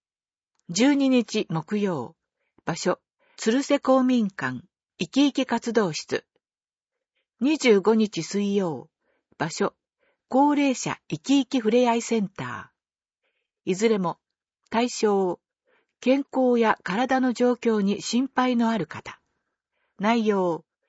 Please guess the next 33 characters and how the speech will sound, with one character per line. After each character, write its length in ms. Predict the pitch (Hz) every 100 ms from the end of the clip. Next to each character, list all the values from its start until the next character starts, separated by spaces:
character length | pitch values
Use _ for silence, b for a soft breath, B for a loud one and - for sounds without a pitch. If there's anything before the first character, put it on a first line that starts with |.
| _ -
看 240 | 233 277
護 120 | 269 277
師 180 | 214
や 120 | 170 151
保 140 | 175
健 280 | - 190 294
師 140 | 220
に 140 | 190 156
よ 120 | 139
る 120 | 131
個 140 | -
別 220 | 190 269 -
相 260 | 269 233
談。 240 | 156 127 - _ _ _ _ _ _
い 80 | 185
ず 140 | 185 240
れ 120 | 220
も、 220 | 175 - _ _ _ _ _
十 240 | 170 226 285
三 260 | 294 285
時 100 | 196
三 240 | - 226 214
十 160 | 226
分 280 | 214 170 156
か 140 | - 131
ら 200 | - -
十 260 | 165 285 233
五 140 | 196
時 100 | 156
三 240 | - 165
十 140 | 170 170
分。 340 | - 123 127 _ _ _ _ _ _ _ _ _ -
表 340 | 196 180